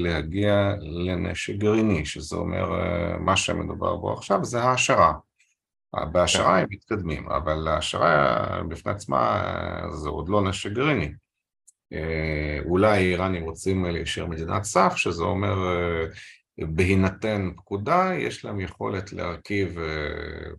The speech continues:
Speaker 1: פצצה במשך, אה, שבועיים או חודש או משהו כזה, אבל עדיין צריך את, אה, צריך בשביל זה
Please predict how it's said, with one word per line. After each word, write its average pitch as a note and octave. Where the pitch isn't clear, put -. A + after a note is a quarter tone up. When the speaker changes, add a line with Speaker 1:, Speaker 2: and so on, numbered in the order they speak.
Speaker 1:
פצצה E3+
במשך, G2+
אה, F2
שבועיים D#2
או C#2+
חודש E2
או D#2+
משהו D#2
כזה, D#2
אבל -
עדיין A#2
צריך G2
את, -
אה, D#2+
צריך F#2
בשביל F2
זה D#2+